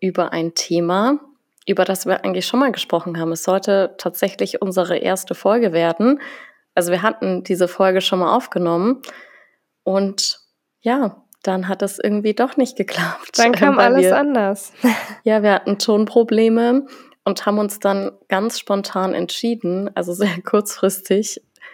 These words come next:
Speaker 1: dass wir diese Folge doch nicht veröffentlichen und, ähm, ja, das Thema noch mal aufnehmen zu einem anderen Zeitpunkt.
Speaker 2: Es ist nämlich was, mit dem wir uns, ähm, total oft beschäftigen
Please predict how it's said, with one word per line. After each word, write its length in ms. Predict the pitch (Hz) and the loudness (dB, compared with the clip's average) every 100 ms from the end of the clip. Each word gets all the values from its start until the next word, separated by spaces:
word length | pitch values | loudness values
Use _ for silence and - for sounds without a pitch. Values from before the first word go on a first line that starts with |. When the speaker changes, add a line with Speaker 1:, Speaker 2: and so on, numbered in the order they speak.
| - - - - | -20 -20 -20 -6
Speaker 1:
dass 340 | 180 180 - | -4 -2 -4
wir 600 | 175 185 185 185 180 180 _ _ - | -2 0 2 0 -2 -6 _ _ -8
diese 220 | 196 190 | -4 -4
Folge 600 | - 180 180 180 180 180 180 | -2 0 0 2 0 0 -2
doch 240 | 180 - | -6 -6
nicht 180 | 180 - | -10 -8
veröffentlichen 800 | - 180 - 190 - - 180 175 | -10 -10 -10 -8 -8 -6 -6 -4
und, 500 | - 170 170 170 - | -2 -2 -2 -6 -12
ähm, 480 | 175 165 165 170 180 _ _ - | -8 -6 -6 -8 -12 _ _ -4
ja, 280 | 175 160 170 _ _ _ _ - | -2 -2 -6 _ _ _ _ -8
das 220 | 165 - | -8 -4
Thema 460 | 196 185 175 170 _ | -4 0 -2 -4 _
noch 180 | 175 175 | -4 -2
mal 140 | 180 160 | 0 -2
aufnehmen 420 | 165 - 170 170 | -4 -4 -4 -2
zu 100 | - | -6
einem 180 | 165 165 | -8 -8
anderen 240 | 175 170 | -6 -6
Zeitpunkt. 600 | 165 - 165 - 208 330 - _ _ _ _ _ _ _ - | -4 -4 -6 -2 0 0 -2 _ _ _ _ _ _ _ -6
Speaker 2:
Es 180 | 262 - | -4 -4
ist 180 | 269 | -2
nämlich 340 | 294 285 269 269 | 2 2 2 0
was, 240 | 247 254 - | 0 0 0
mit 240 | 240 240 | -2 2
dem 180 | 240 240 | 2 2
wir 140 | 226 | 0
uns, 380 | 220 226 220 - | 0 0 -2 -6
ähm, 320 | - 220 220 | -4 -2 -2
total 460 | 220 247 240 262 262 | -4 -6 2 4 4
oft 220 | 240 - | 2 -2
beschäftigen 760 | 254 240 247 233 226 214 214 | -4 0 -2 -2 -6 -2 -2